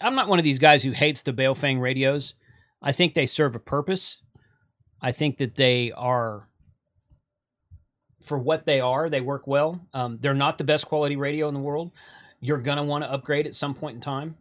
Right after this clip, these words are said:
And, um, but, you know, if you just wanna get your feet wet and,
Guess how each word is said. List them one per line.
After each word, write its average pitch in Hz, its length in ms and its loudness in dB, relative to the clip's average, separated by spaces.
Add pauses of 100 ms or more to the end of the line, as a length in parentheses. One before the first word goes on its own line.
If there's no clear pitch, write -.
(580)
And, 120 340 -6
um, 110 420 -8 (520)
but, 135 320 -2
you 143 60 -4
know, 120 220 -4
if - 120 -14
you 123 60 -12
just 135 180 -8
wanna 139 140 -4
get 127 180 -10
your 117 100 -12
feet 143 220 -10
wet 139 200 -4
and, 120 220 -14